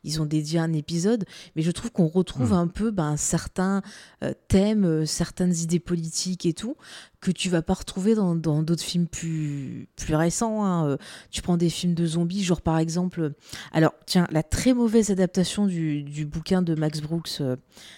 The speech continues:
Speaker 1: ça y est, j'en trouve plus le nom en français, World War Z. Très mauvaise adaptation.
Speaker 2: Ah oui.
Speaker 1: Mais je vous conseille, alors voilà, autant le roman, je vais vous le conseiller,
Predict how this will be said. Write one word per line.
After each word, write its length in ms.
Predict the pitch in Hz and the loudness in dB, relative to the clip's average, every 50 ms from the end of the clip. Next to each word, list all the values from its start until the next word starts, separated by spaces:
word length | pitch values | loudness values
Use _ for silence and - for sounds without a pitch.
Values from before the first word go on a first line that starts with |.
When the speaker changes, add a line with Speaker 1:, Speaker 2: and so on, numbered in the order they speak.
| - _ _ | -20 _ _
Speaker 1:
ça 160 | - - 160 | -8 -6 -4
y 40 | 156 | -4
est, 20 | |
j'en 120 | 151 156 151 | -4 -6 -8
trouve 160 | - 160 151 | -8 -8 -10
plus 160 | - - 165 | -8 -6 -6
le 80 | 156 160 | -4 -2
nom 120 | 160 160 | -2 -2
en 40 | 156 | -4
français, 360 | 156 - - 151 151 - 160 - | -6 -6 -8 -8 -6 -6 -2 2
World 220 | 175 190 185 190 | 4 4 4 4
War 160 | 190 185 175 | 2 0 0
Z. 340 | 175 160 170 160 156 147 135 - _ _ _ _ _ _ _ - | 2 2 2 2 2 0 -4 -8 _ _ _ _ _ _ _ -2
Très 280 | - - 208 233 240 | -2 2 4 4 4
mauvaise 340 | 220 214 196 180 190 170 170 | 4 4 4 4 4 2 2
adaptation. 380 | 170 165 156 - - 139 127 123 | 2 0 -2 2 6 8 8 8
Speaker 2:
Ah 20 | |
oui. 240 | 120 - - - - - - - - - | 8 6 0 -4 -8 -10 -14 -6 -2 2
Speaker 1:
Mais 60 | 175 | 6
je 120 | 156 190 | 8 8
vous 120 | 185 175 185 | 8 8 6
conseille, 340 | - 208 208 196 240 220 - | 4 4 4 6 6 6 6
alors 120 | 156 151 156 | 4 4 4
voilà, 220 | 175 160 - - | 6 4 4 4
autant 300 | - 196 202 - 254 254 | 2 0 4 6 6 8
le 80 | 254 226 | 8 8
roman, 380 | 190 180 190 196 202 208 214 208 | 8 8 6 6 6 4 2 2
je 100 | 175 170 | 4 2
vais 80 | 160 | 2
vous 120 | 151 156 160 | 2 0 -4
le 60 | 160 | -2
conseiller, 640 | - - 180 175 - - 175 170 160 175 196 247 | 2 4 4 4 4 4 4 4 4 4 4 2